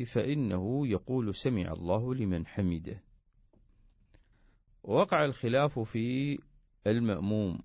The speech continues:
هل يقول المأموم: "سمع الله لمن حمده"،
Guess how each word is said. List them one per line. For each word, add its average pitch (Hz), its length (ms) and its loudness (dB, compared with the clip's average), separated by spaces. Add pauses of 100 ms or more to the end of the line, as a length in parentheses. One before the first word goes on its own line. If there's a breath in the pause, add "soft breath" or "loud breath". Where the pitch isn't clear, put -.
(580)
هل 147 240 2
يقول 131 420 0
المأموم: 101 720 0
"سمع 113 460 2
الله 95 400 2
لمن 90 320 -4
حمده"، 160 540 -2